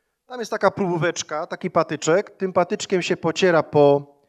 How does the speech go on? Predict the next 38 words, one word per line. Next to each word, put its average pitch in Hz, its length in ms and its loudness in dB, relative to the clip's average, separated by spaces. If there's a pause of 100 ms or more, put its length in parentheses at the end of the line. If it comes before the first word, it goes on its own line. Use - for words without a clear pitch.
(320)
y, 131 240 4
wypłukanych 170 640 2
ustach, 156 300 -4
po 160 100 -2
policzku. 156 720 -2 (280)
Zbiera 190 360 0
się 180 160 -2
kawałki 180 500 0
nabłonka, 156 560 0
najłatwiej 180 460 0
jest 139 160 -4
z - 60 -16
ust 180 240 -10
to 135 100 -6
pobrać. 143 520 -2 (380)
Wkłada 208 340 -4
się 185 100 -8
do 180 80 -6
tego 170 160 -6
patyczka, 175 440 -6
wypisuje 190 380 -8
się 165 60 -10
taki 190 220 -6
formularz 147 600 -6 (500)
i 254 80 -2
się 247 120 2
to 214 120 2
wysyła 202 300 2
z - 60 -10
powrotem. 120 480 -6 (360)
I - 100 -14
potem 196 380 4
dostaje 196 340 0
się 196 100 -4
taki 170 280 -12
kod, 156 360 -14
taki 165 280 -8
numer. 156 440 -2